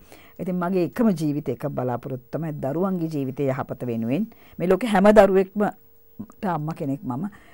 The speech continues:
ඒ දරුවන්ගේ යහපත වෙනුවෙන් කටයුතු කරන්න. ඉතින් දුක සැප කියන දේවල්, ප්‍රශ්න ගැටලු කියන දේවල් ජීවිතවල එනවා. නමුත් ඒ හැම එකටම අභියෝග වලට මුහුණ දෙන්න පුළුවන් බොහොම ධෛර්යවන්ත කාන්තාවක්.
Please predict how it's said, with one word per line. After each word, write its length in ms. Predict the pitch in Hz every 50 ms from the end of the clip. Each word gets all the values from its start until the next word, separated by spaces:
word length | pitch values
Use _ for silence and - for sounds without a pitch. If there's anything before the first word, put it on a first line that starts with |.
| - - - - - - -
ඒ 120 | 190 185
දරුවන්ගේ 420 | 165 170 165 165 170 175 175 180 175
යහපත 320 | 170 170 156 - 165 -
වෙනුවෙන් 220 | 160 151 151 151
කටයුතු 360 | 147 160 151 156 151 147 139 131
කරන්න. 240 | - 156 156 170 180 175
ඉතින් 240 | 170 - 180 175 - - - - - -
දුක 180 | 165 196 196 233
සැප 240 | 226 - 196 170 - 185 -
කියන 240 | - 180 170 165 160 160
දේවල්, 400 | 160 156 160 156 160 165 185 190 -
ප්‍රශ්න 400 | - 185 185 185 - - 196 185
ගැටලු 300 | 175 170 165 180 175 175
කියන 220 | 170 175 165 160 156
දේවල් 280 | 156 151 147 147 143 147
ජීවිතවල 500 | 131 147 143 139 147 139 - 151 143 139
එනවා. 360 | 139 131 147 151 147 190 254 - - - - - -
නමුත් 280 | - 185 196 190 -
ඒ 80 | 190 190
හැම 240 | 180 190 - 165 185
එකටම 320 | 190 190 202 202 196 196
අභියෝග 480 | - - 156 165 175 190 185 180 180 180 180 185 - - -
වලට 220 | 160 160 170 175 175
මුහුණ 340 | 156 143 151 165 170 160 160
දෙන්න 140 | 160 156 156 151
පුළුවන් 280 | - 151 147 165 175
බොහොම 200 | 156 156 160 156 156 135
ධෛර්යවන්ත 600 | 131 117 127 151 160 170 170 156 139 127 123 - -
කාන්තාවක්. 580 | - 135 107 117 113 - - 98 98 120 196